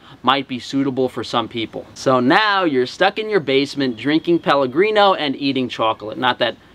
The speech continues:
Pellegrino is a good source of water. It actually has fluoride in it. That's just my Italian example. What else would you possibly need? Heat, shelter, lights, perhaps self-defense,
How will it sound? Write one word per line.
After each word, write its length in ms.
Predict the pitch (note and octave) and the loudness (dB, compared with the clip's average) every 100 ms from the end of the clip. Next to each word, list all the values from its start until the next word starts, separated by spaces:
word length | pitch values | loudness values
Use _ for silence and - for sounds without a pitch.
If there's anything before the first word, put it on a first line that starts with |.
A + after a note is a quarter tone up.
| - | -20
Pellegrino 680 | - C3+ C3+ A2 C3 B2 A#2+ | -2 0 0 -2 -2 0 0
is 340 | A#2+ A#2 A2+ G2+ | 0 -2 -2 -4
a 100 | B2 | -6
good 220 | A#2 G#2+ | -6 -4
source 220 | A#2+ A2 | -4 -4
of 120 | G2+ | -4
water. 280 | A2 A2+ A2 | 0 2 2
It 80 | A2+ | 2
actually 340 | A2+ - A2+ | 0 -2 -4
has 180 | G#2 G2 | -4 -6
fluoride 400 | - A#2 G#2 F2+ | -2 0 2 0
in 80 | F#2+ | -6
it. 120 | F#2+ | -8
That's 160 | G#2+ - | -8 -6
just 300 | G#2+ - - - - | -8 -10 -16 -20 -6
my 160 | A2 G#2 | -2 -2
Italian 400 | - B2+ A#2 G#2 | -2 -4 -2 -2
example. 500 | G2 B2+ A2 - - - - - - | -2 -2 -2 -8 -16 -20 -20 -18 0
What 260 | D#3 B3 - | 2 2 4
else 380 | E3+ F#3+ F#3+ | 4 4 -2
would 200 | C#3 C#3+ | -4 -2
you 120 | C3+ B2+ | 0 -2
possibly 640 | - C3 B2 - B2+ C3+ | 0 2 2 -2 -2 0
need? 360 | C3 E3 A2 - - - - - | 2 2 0 -6 -20 -20 -20 -20
Heat, 400 | - F#3 F#3 D#3+ - - - | -2 2 2 0 -8 -20 -14
shelter, 720 | - D#3+ D#3 D3+ D#3 D3 D3 - - - | 0 4 4 4 2 2 0 -6 -20 -2
lights, 600 | A#2+ D3 D3 - - - - - | 2 4 2 -4 -12 -14 -20 -4
perhaps 540 | C3 B2 B2+ - - | 0 2 2 -2 -10
self-defense, 840 | - C3+ B2+ A#2 - B2+ C3 B2+ - | -2 2 2 -2 -2 0 0 -4 -14